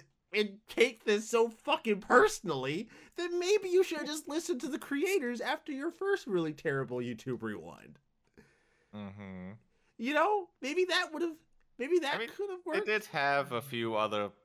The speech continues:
Speaker 2: uh, YouTube rewinds before. They did do those for, uh, several years, but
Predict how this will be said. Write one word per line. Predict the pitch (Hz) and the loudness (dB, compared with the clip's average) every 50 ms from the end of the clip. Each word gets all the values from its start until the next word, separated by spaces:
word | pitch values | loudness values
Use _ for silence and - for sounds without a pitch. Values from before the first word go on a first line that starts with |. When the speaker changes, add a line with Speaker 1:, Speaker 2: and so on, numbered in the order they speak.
| _ _ _ - | _ _ _ -12
Speaker 2:
uh, | 95 101 | -8 -6
YouTube | 101 101 98 98 98 - - - 98 90 | -6 -6 -6 -8 -12 -12 -10 -10 -10 -8
rewinds | 98 98 95 92 90 95 92 92 92 92 - - | -6 -6 -6 -4 -2 0 0 0 -2 -4 -8 -14
before. | - 95 - - 117 117 107 98 98 101 107 110 110 101 | -16 -16 -12 -8 -4 -2 0 0 0 0 -2 -4 -6 -6
They | 101 95 92 | -6 -6 -6
did | 87 - 120 113 - _ _ _ _ | -6 -8 -10 -10 -10 _ _ _ _
do | - 95 90 90 | -14 -14 -12 -10
those | 85 90 87 90 90 - | -10 -10 -10 -10 -12 -14
for, | - - 98 92 87 87 | -14 -10 -8 -6 -4 -4
uh, | 87 87 85 | -4 -4 -6
several | - - - 104 92 87 92 87 87 | -8 -6 -6 -6 -6 -6 -8 -10 -10
years, | 87 95 98 92 90 95 101 - | -10 -8 -6 -6 -6 -6 -8 -10
but | - - 92 90 87 _ | -8 -6 -4 -4 -6 _